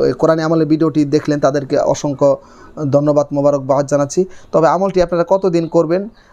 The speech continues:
আমলটি আপনাকে একটু সময় নিয়ে করতে হবে, কমপক্ষে সাত দিন বা তার বেশিও করতে হবে, ঠিক আছে? চোদ্দ দিন বা একুশ দিন, ঠিক আছে? একচল্লিশ দিন পর্যন্ত যদি চান, আপনি করতে পারবেন। এটি করলে আপনি সকল দিকে ভালো ফলাফলই পাবেন, ঠিক আছে?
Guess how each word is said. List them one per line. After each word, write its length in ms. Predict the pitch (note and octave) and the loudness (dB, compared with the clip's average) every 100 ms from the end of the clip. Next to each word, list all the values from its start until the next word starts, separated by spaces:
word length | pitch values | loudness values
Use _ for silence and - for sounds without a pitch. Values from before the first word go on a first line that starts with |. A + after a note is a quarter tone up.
| - | -4
আমলটি 300 | E3 F#3 F3 | 0 2 2
আপনাকে 360 | D#3 D#3 D#3+ C#3 C3 - - - - | 0 0 -2 -2 -2 -8 -20 -20 -4
একটু 160 | D#3 D#3 | -2 -2
সময় 340 | - D#3+ E3+ | 0 2 2
নিয়ে 160 | E3+ E3 | 2 0
করতে 240 | D#3+ D#3 | -2 -2
হবে, 180 | C3+ B2 A#2+ | -6 -4 -2
কমপক্ষে 440 | D3 C#3+ C3+ C#3 - | -2 -2 -4 -6 -2
সাত 160 | C#3 C3+ | -2 -2
দিন 120 | C3 B2+ D#3 - D3+ | -6 -8 -10 -10 -2
বা 80 | C3+ | -2
তার 180 | C3+ C3 | 0 -2
বেশিও 380 | C#3+ D3 D3 D#3+ - - | 0 -2 0 0 0 -6
করতে 220 | - C#3+ C#3 | -4 -2 -2
হবে, 200 | C3 B2 - - - | -2 -4 -8 -20 -8
ঠিক 140 | C#3+ D3+ | -2 0
আছে? 200 | - D3+ - | 0 -4 -4
চোদ্দ 200 | - D3 C#3+ | -4 0 0
দিন 180 | C#3 C#3+ | 0 0
বা 80 | C3+ C3+ | 0 0
একুশ 200 | C#3 C#3 C3 | 0 -2 -2
দিন, 100 | C#3 - - - - - | -4 -6 -18 -20 -20 -8
ঠিক 140 | C#3 | -4
আছে? 120 | C#3+ - | 0 2
একচল্লিশ 440 | E3 - D#3+ D#3 D3+ | 0 0 0 2 -2
দিন 80 | D3 | 0
পর্যন্ত 260 | D#3 D3 C#3+ | 0 0 0
যদি 140 | C#3 C3+ | -2 0
চান, 140 | C3 | 0
আপনি 160 | C3 C#3+ D3 | 0 -2 -2
করতে 160 | C3+ C#3 | 0 0
পারবেন। 220 | C3+ D#3+ - - - | 0 -4 -8 -20 -8
এটি 140 | D#3+ D3+ | -4 2
করলে 240 | F#3+ F#3 D3 - _ _ - | 2 2 0 -4 _ _ -4
আপনি 260 | C#3+ D3+ C#3+ A2+ - | -4 -2 -2 -4 -4
সকল 340 | - E3 F#3 D#3+ | -2 2 2 2
দিকে 200 | D3 C#3+ B2+ B2+ | -2 0 -2 0
ভালো 160 | C3+ D3 | 0 2
ফলাফলই 540 | D#3 D3+ C#3 D3 F3+ | 0 0 -2 -2 0
পাবেন, 300 | E3 B2+ A#2 A2+ | 0 -2 -4 -6
ঠিক 140 | D3 D#3 | -2 -2
আছে? 200 | D3+ | 0